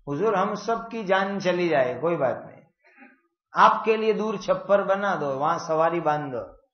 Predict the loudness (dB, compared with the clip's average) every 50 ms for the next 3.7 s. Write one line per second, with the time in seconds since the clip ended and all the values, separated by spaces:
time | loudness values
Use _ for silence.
0 | _ _ _ _ _ _ -2 0 0 0 2 2 4 4 6 6 6 6 6 4
1 | 4 4 4 4 4 4 6 6 6 6 6 2 0 0 2 4 4 2 2 0
2 | -2 0 2 2 2 2 0 -4 -4 -4 -4 -2 -2 -2 0 0 0 -2 -2 -2
3 | -2 -4 -4 -2 -4 -4 -4 -6 -8 -8 -10 -10 -10